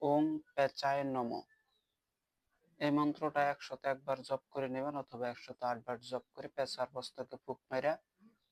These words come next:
পরে সেই পেঁচাটাকে আপনারা জবাই করবেন। আর পেঁচাটাকে জবাই করার ক্ষেত্র হচ্ছে পূর্ব দিকে হয় তাকে পূর্ব দিকে জবাই করবেন, আর নাতে উত্তর দিকে। দুই দিক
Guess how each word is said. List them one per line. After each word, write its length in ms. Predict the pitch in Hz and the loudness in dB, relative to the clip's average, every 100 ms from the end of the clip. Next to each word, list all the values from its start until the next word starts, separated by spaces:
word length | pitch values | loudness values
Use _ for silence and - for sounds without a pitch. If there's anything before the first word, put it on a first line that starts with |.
| _ | _
পরে 220 | 139 135 | 2 2
সেই 180 | 131 135 | 0 -6
পেঁচাটাকে 760 | - 139 135 139 123 120 143 156 - _ - - _ - | -4 -4 -2 0 0 -2 -4 -4 -8 _ -20 -20 _ -6
আপনারা 420 | 135 127 120 120 | -6 -4 -2 0
জবাই 360 | 120 123 123 113 | 2 2 0 -2
করবেন। 340 | 117 117 113 | -8 -10 -14
আর 100 | - - | -18 -6
পেঁচাটাকে 460 | 131 139 131 131 123 | -4 0 0 0 0
জবাই 280 | 127 131 127 | 2 2 2
করার 220 | 135 135 | 0 -2
ক্ষেত্র 320 | 127 135 - 131 123 | -2 -10 -8 -4 -4
হচ্ছে 280 | - - 139 - _ _ _ - - _ - _ - | -4 0 0 0 _ _ _ -20 -20 _ -20 _ 2
পূর্ব 300 | 143 139 143 | 4 6 4
দিকে 240 | - 143 | 2 -2
হয় 260 | 139 143 143 | 2 2 4
তাকে 320 | 143 135 143 139 - - - | 4 4 4 4 4 -2 0
পূর্ব 200 | 151 147 143 | 0 0 -2
দিকে 220 | 135 143 | -2 -4
জবাই 280 | 127 175 139 | 0 2 4
করবেন, 300 | 147 151 160 | 2 4 4
আর 140 | 139 127 | 4 0
নাতে 200 | 123 - - | -4 -6 -4
উত্তর 260 | 302 - 269 | -8 -4 -6
দিকে। 300 | - - - - _ _ _ _ _ _ _ 139 | -6 -12 -18 -20 _ _ _ _ _ _ _ -6
দুই 220 | 143 139 | 0 0
দিক 220 | 139 | 0